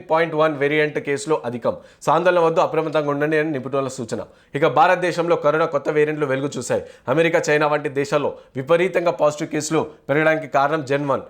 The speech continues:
So, ఇక సబ్ వేరియంట్లు ఎస్బీ వన్ పాయింట్ ఎయిట్ పాయింట్ వన్, ఎల్ఎఫ్, ఆ,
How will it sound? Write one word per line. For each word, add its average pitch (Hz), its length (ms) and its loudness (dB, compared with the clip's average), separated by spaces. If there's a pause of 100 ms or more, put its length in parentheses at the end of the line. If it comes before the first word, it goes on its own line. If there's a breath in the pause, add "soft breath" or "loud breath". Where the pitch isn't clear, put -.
(280 loud breath)
So, 151 60 0
ఇక 151 120 2
సబ్ 160 240 -2
వేరియంట్లు 165 420 0 (100)
ఎస్బీ 139 260 -2
వన్ 151 260 2
పాయింట్ 151 200 2
ఎయిట్ 143 180 -2
పాయింట్ 143 180 2
వన్, 147 140 4 (320 loud breath)
ఎల్ఎఫ్, 165 400 2 (140)
ఆ, 131 220 2